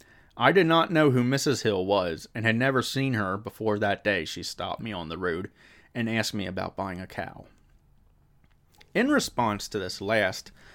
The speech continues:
I assume the questioning that took place about him be-, his being a woodsman had to do with the fact that, by the time of this questioning, the Burnham Wayne murders in Colorado Springs had occurred, and the woodsmen were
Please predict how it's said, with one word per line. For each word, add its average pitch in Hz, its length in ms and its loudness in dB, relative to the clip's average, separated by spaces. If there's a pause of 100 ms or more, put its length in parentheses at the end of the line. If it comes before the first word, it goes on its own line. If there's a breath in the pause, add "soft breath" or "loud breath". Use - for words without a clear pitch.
(220 loud breath)
I 113 100 2
assume 208 440 2
the 127 80 2
questioning 110 640 -2
that 104 160 -10
took - 200 -4
place 101 300 -2
about 98 280 -4
him 107 260 -2
be-, 101 180 -4
his 107 240 -4
being 104 260 -2
a 92 80 -8
woodsman 101 540 -4 (440 soft breath)
had 127 280 0
to - 80 -12
do 113 240 0
with 107 240 2
the - 100 -8
fact 101 480 -2
that, 120 400 2 (540 loud breath)
by 104 160 -4
the 104 140 0
time 101 260 -2
of 95 80 -8
this 87 200 -8
questioning, 98 640 -2 (260 soft breath)
the 113 80 2
Burnham 117 440 4
Wayne 110 300 0
murders 101 460 -2
in 101 280 -8
Colorado 90 600 -6
Springs 123 600 -2
had 104 180 0
occurred, 73 400 -10 (120)
and 98 760 -8 (160)
the 101 80 -6
woodsmen 101 760 -2
were 98 540 -4